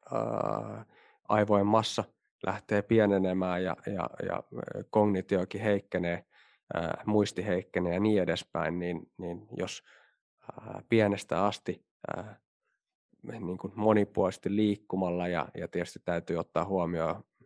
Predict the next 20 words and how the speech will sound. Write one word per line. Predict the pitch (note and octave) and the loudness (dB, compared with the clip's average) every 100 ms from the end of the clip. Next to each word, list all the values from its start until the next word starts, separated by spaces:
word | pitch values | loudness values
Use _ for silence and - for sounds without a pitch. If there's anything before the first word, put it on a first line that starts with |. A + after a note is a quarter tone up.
| _ _ | _ _
lepo | C3 G#2 F#2 F#2+ | -10 -6 -2 0
ja | E2+ G2 | 0 -2
ravitsemus | F#2+ F#2+ F2+ - F2 F#2+ | -2 -2 -2 -4 -4 -4
ja | C#2+ - | -6 -4
muut | G#2+ G#2 F2+ | -2 0 0
tämmöiset, | - F#2+ E2 F#2 - - - - _ - - | 0 0 0 -6 -10 -20 -20 -20 _ -14 -8
ää, | A1 - | -6 -2
sosiaaliset | G#2+ F#2+ F#2 D#2+ G2 G2+ - - | 0 0 2 0 -2 -6 -8 -14
harrastukset, | - G#2+ G2 F2 - - - - | 0 2 2 0 -4 -6 -6 -4
niin | F#2 E2+ - | -4 -4 -4
jos | G2 - | -6 -2
sitä | G2+ G2+ | 0 2
kautta | - F#2 F#2+ F2 | 2 0 2 0
on | F2+ | 0
ikään | F#2+ F#2 | 0 -2
kuin | F2 A2+ | -2 -2
saanut | G#2 G2 F2+ | 2 2 2
sitten | - - - - - - - _ _ | -6 -6 -6 -6 -12 -20 -20 _ _
kasvatettua | B2 A#2+ F#2 F2 F#2 - - E2+ | 2 2 4 4 2 0 0 2
sitä | F2+ - | 2 0